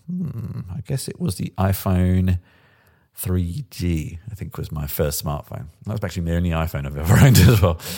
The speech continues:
Um, yeah, and I, I don't know. I love reading about, uh, history of devices and, and realizing how quickly things have evolved and where things came from. You know, the iPhone basically merged the Newton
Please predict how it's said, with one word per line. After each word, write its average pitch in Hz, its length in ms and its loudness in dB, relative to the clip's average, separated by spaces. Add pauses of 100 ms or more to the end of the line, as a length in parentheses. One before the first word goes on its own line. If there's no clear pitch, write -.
(300)
Um, 110 640 6 (1120)
yeah, 113 320 6 (160)
and 117 400 4
I, 151 200 6
I - 20 8
don't 156 100 6
know. 76 240 4
I 127 140 8
love 95 200 8
reading 78 320 4
about, 73 480 0
uh, 71 160 0
history 85 320 2
of 73 100 -2
devices 78 540 2
and, 71 220 -2 (260)
and 82 140 0
realizing 80 640 2 (300)
how 107 180 4
quickly 90 460 -2
things 85 260 0
have 78 100 -2
evolved 82 460 2
and 82 80 -2
where 101 140 4
things 98 220 0
came 98 280 -2
from. 71 260 -4
You 78 80 -4
know, 76 160 -4 (300)
the 90 80 -2
iPhone 90 420 2
basically 87 460 0
merged 85 640 2
the 85 100 0
Newton 98 540 -2